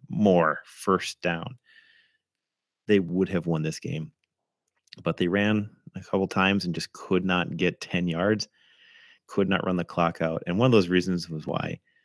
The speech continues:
Lamar Miller is my loser fantasy for this game. He had twenty-one carries. Twenty-one carries and get you fifty-four yards.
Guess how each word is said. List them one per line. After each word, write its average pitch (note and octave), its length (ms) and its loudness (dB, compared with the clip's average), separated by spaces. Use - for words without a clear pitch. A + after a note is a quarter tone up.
Lamar G2+ 260 4
Miller E2+ 380 -2
is E2 380 0
my E2+ 180 2
loser D#2+ 380 -2
fantasy - 400 -4
for - 120 -10
this - 140 -6
game. - 260 -12
He - 120 -2
had E3 200 4
twenty-one F#2 760 0
carries. - 520 -6
Twenty-one D#3 440 4
carries A2 320 4
and F2+ 100 0
get F2+ 140 -2
you E2+ 80 -6
fifty-four F2 600 -2
yards. - 400 -6